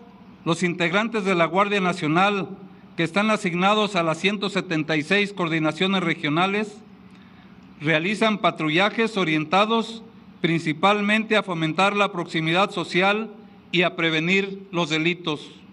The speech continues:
En este primer año, gracias al trabajo de inteligencia, táctico y operativo, se aseguraron ciento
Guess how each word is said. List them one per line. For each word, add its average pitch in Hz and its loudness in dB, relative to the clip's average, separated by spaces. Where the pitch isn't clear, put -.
En 175 2
este 247 2
primer 208 2
año, 214 0
gracias 202 0
al 185 2
trabajo 196 2
de 196 2
inteligencia, 175 0
táctico 196 2
y 170 4
operativo, 165 0
se - -2
aseguraron 220 2
ciento 208 0